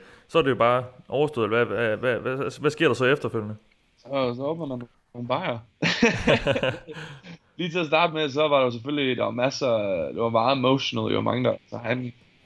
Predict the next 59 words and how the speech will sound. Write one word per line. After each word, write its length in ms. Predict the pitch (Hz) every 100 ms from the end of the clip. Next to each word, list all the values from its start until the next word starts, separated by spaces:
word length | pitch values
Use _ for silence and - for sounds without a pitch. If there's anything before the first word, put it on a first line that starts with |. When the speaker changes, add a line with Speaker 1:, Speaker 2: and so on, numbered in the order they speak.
| _
Speaker 2:
han 220 | 131 139 131
græd, 520 | 117 113 113 110 98
og 520 | 90 85 78 76 120
hele 180 | 127 135
hans 160 | 120
familie 720 | 123 120 131 120 113 53 - 50 - - -
græd, 440 | 107 107 110 92
og 180 | 85 80
det 120 | 113
var 60 | 113
jo 80 | 117
egentlig 220 | 131 117
bare 260 | 117 123
et 80 | 117
fantastisk 640 | 117 117 - 143 - 120 -
øjeblik 400 | 131 131 127 135
at 100 | 117
være 80 |
en 120 | 110 120
del 200 | 131 123
af. 220 | 117 110
Altså 480 | 113 _ _ - - -
alle, 280 | 131 160 156 - - _ _ _ -
det 80 |
var, 180 | 120 135
vi 100 | 120
var 100 | 120
fuldstændig 500 | 117 196 185 156 135 -
pakket 420 | 139 170 170 135
derinde 320 | 117 127 143
jo. 100 | 113
Jeg 100 | 110
tror, 220 | 139 180
vi 80 | 135
var 240 | 110 107
hundrede 280 | 107 117 175
og 60 | -
tyve 220 | - 202
mennesker 340 | 143 143 143
eller 120 | 110 107
sådan 100 | 110
noget 140 | 113
mindst. 480 | 120 110 - - - _ _ _ _ _
Øh, 340 | - 117 110 113
og 200 | - 120
vi 120 | 127 123
alle, 300 | 135 160 147
vi 60 |
skreg 540 | 135 - - 147 147 123
bare 200 | 120 117
op 200 | 120 120
jo, 160 | -
og 220 | - -
det 80 | 117
var 80 | 117
bare, 300 | 110 127 117
det 80 | 117
var 80 |
en 120 | 123